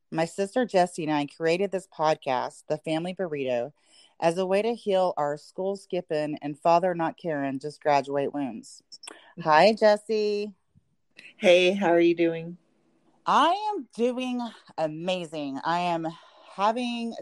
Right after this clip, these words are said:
Speaker 1: such a wonderful day. I've had a wonderful week. I've had, and it's only Wednesday, which I'm super excited about, but, um,
Speaker 2: Hump day.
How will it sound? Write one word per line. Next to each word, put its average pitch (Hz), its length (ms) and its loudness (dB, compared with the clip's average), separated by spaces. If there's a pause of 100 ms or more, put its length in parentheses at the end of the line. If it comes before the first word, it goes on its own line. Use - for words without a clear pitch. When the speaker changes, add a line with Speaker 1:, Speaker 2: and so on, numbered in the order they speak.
Speaker 1:
such 196 240 -6
a 165 80 -4
wonderful 196 440 -6
day. 185 520 2
I've 147 160 -4
had 151 140 -6
a 147 80 -2
wonderful 151 400 -10
week. 190 380 -12
I've 147 260 -2
had, 135 360 -2 (440)
and 208 80 0
it's 220 60 2
only 262 140 4
Wednesday, 226 600 -4
which 185 220 -4
I'm 175 240 -4
super 180 340 -8
excited 139 420 -4
about, 127 400 -4
but, 147 220 0 (100)
um, 139 440 -6
Speaker 2:
Hump 339 240 6
day. 311 500 0